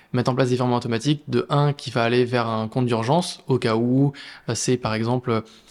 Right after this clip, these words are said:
euh, bah, la voiture tombe en panne, donc j'ai besoin tout de suite d'argent, bah, je vais piocher dans ce compte, euh, d'urgence. Euh,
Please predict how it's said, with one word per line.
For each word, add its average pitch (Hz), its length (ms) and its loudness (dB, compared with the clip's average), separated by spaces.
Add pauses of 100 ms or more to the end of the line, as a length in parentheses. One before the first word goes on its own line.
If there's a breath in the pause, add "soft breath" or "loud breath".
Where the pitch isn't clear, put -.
(160 loud breath)
euh, 113 240 -2
bah, 110 260 0
la 120 140 0
voiture 131 200 0
tombe 131 140 0
en 120 100 0
panne, 131 220 0
donc 135 140 -2
j'ai 127 80 -2
besoin 127 240 0
tout - 160 -12
de - 40 -10
suite 143 120 0
d'argent, 131 500 0
bah, 113 240 0
je 113 140 -2
vais - 20 0
piocher 143 260 -2
dans 127 120 0
ce - 40 -10
compte, 120 200 -6
euh, 113 100 0
d'urgence. 113 500 -2 (580 loud breath)
Euh, 113 680 0